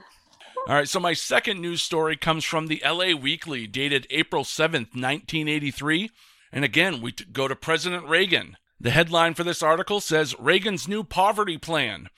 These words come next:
In a closed-door hush-hush conference with his cabinet and top policy advisors this week, the Weekly has learned President Reagan has outlined a major new anti-poverty program that is almost certain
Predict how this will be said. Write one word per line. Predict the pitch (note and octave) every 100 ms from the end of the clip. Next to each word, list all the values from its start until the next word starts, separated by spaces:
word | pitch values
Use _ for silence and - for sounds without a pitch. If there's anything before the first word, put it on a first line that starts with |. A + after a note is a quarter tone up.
| _ - -
In | G3
a | G3
closed-door | A3+ B3+ F3+ D3+ A#3 C#3
hush-hush | D#3+ E3 F3 E3 -
conference | E3+ F#3 C#3+ B2 C3
with | C3+
his | C3+ -
cabinet | D#3+ F#3+ D3 B2+ D3
and | D3
top | - E3 D#3+
policy | C#3 F#3 - B2+
advisors | A2 A2+ A#2 A2 A2+
this | C3 -
week, | C3+ D#3+ - - - -
the | C3
Weekly | E3+ G#3+ E3+ C3+
has | C#3 B2+
learned | D3 E3+ -
President | C3+ D3 E3+ C#3+
Reagan | D3 F3 B2 A2+
has | B2+ C3+ -
outlined | E3 G#3 E3+ F#3+ C#3+
a | C3
major | C3+ E3+ F#3+ E3+ C3+
new | D#3+ G#3 A3+
anti-poverty | C3 E3+ F3 B2+ - B2+ D3+ D#3+ E3 E3
program | D#3 D#3+ D3+ E3 F#3 - - -
that | D3 E3
is | E3
almost | E3 F#3+ G#3+ - -
certain | C#4 G#3+ G#2+